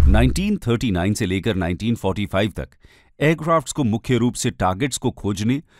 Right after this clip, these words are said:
और आर्टिलरी फायर को कंट्रोल करने के लिए इस्तेमाल किया जा रहा था। युद्ध की वजह से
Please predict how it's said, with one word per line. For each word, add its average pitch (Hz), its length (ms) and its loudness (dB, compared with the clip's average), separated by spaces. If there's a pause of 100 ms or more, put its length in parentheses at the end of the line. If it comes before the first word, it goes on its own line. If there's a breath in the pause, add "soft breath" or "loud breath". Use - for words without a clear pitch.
(120 soft breath)
और 113 160 0
आर्टिलरी 139 480 0
फायर 95 320 -2
को 123 140 -4
कंट्रोल 113 420 -2
करने 95 300 -2
के 92 100 -6
लिए 90 180 -2
इस्तेमाल 90 380 -2
किया 92 240 -4
जा 73 140 -4
रहा 73 220 -8
था। - 220 -18 (760 soft breath)
युद्ध 123 320 0
की 117 160 0
वजह 90 280 -2
से 127 240 -4